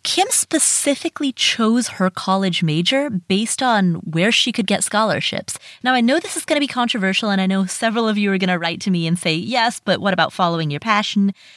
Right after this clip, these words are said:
But I'm sure that if Kim had a, a strong desire to do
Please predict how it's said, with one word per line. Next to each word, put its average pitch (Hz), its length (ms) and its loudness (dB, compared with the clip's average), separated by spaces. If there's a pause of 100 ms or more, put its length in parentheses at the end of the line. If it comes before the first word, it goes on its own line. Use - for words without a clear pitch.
(300)
But 247 200 0 (300)
I'm 302 140 0
sure 370 380 2
that 330 100 -2
if - 140 -6
Kim 233 340 2 (380)
had 233 200 2
a, 180 280 2
a 170 100 0
strong 202 920 0
desire 170 760 0 (360)
to 196 120 -2
do 160 640 0